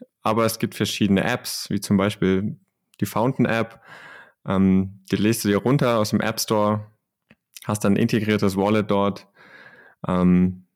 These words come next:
lädst da ein paar Sats auf. Das funktioniert auch super leicht. Step by Step wirst du da durchgeleitet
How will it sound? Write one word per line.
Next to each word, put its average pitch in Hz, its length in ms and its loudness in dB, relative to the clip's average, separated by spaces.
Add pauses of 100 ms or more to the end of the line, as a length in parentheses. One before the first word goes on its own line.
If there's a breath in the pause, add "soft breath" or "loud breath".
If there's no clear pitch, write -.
(180)
lädst 127 340 -2
da 104 60 2
ein 101 60 2
paar 101 160 0
Sats 101 320 -2
auf. 95 540 -2
Das - 100 -16
funktioniert - 480 -2
auch 101 320 -2 (420)
super 107 320 -2
leicht. 95 320 0
Step - 220 -2
by 98 120 0
Step 101 260 -2
wirst 101 200 0
du 101 40 0
da 95 120 2
durchgeleitet 92 760 0